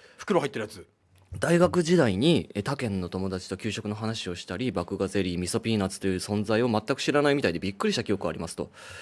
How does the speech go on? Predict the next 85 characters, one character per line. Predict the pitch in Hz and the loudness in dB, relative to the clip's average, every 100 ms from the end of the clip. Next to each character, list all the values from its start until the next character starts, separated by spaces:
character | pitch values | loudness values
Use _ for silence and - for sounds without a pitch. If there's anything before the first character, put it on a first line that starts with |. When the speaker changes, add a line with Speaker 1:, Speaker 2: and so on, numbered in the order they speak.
| - - | -16 -8
Speaker 2:
え | 90 | -4
ー、 | 90 | -2
小 | 127 | 0
学 | 120 117 | 0 0
生 | 104 | 0
だ | 98 | 0
っ | |
た | 98 - 123 | -2 4 6
二 | 117 | 6
十 | 113 139 139 | 6 6 6
年 | 139 131 | 6 4
ほ | 123 123 | 4 4
ど | 127 | 6
前 | 131 | 6
の | 101 | 4
こ | 101 | 0
と | 98 | -2
な | 98 | -2
の | 85 | 0
で、 | 107 | -2
今 | 135 92 | 0 0
は | |
な | 90 98 | -2 -4
く | |
な | 123 | -4
っ | |
て | 127 | -4
る | 120 | -4
か | 87 | -4
も | 82 | -8
し | 92 | -6
れ | |
ま | 92 | -8
せ | 95 | -6
ん | 90 | -8
が、 | |
加 | 76 139 | -6 -4
藤 | 117 | -2
さ | - | -2
ん、 | 80 92 | -4 -2
同 | 104 | -4
じ | 92 | -6
千 | 95 | -10
葉 | 101 | -10
県 | 80 | -10
な | 73 | -14
の | 73 | -16
で | 78 | -14
ご | - | -8
存 | 92 | -8
知 | - | -8
な-、 | 80 - | -12 -6
Speaker 1:
え、 | 262 254 | -6 -2
Speaker 2:
な | 170 | 0
い | |
で | - | 2
す | |
か？ | - | 4
Speaker 1:
麦 | 320 | 4
芽 | 330 | 6
ゼ | 302 320 | 4 4
リ | 214 | 4
ー | |
っ | |
て | - | 2
な | 180 | 0
か | 190 | 0
っ | 180 | -2
た | 113 | -6
っ | |
す | - | -4
か？ | 90 80 - | -4 -4 -8
Speaker 2:
な | 120 170 | -8 -6
い | 120 | -6
な | 120 101 | -8 -10
い | |
な | 98 | -12
い、 | 85 | -12
そ | - 151 | -16 -16
ん | 180 | -14
な | |
の | 104 | -14
な | 85 120 | -14 -14
い | |
よ。 | 113 | -14